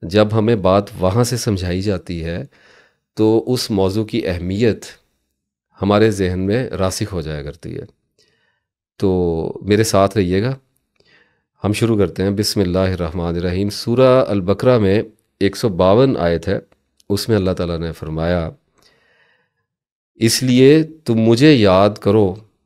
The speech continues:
मैं भी तुम्हें याद करूँगा। मेरी शुक्रगुजारी करो और नाशुक्री ना करना।"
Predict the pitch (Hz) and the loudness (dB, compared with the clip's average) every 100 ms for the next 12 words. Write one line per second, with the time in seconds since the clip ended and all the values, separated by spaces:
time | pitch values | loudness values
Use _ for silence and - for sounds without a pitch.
0 | _ 92 98 110 123 131 101 104 87 82 | _ -4 0 2 2 -2 0 0 0 -4
1 | 78 90 76 76 71 69 _ _ _ _ | -6 -10 -10 -10 -10 -12 _ _ _ _
2 | _ _ 95 104 120 104 95 113 107 104 | _ _ -2 0 0 -2 -4 -4 0 2
3 | 101 104 90 110 147 _ _ _ _ _ | 2 0 -2 -4 -6 _ _ _ _ _
4 | _ - 92 98 95 104 - 113 107 92 | _ -4 -2 0 -2 -4 -4 -2 -2 -4
5 | 69 67 | -8 -10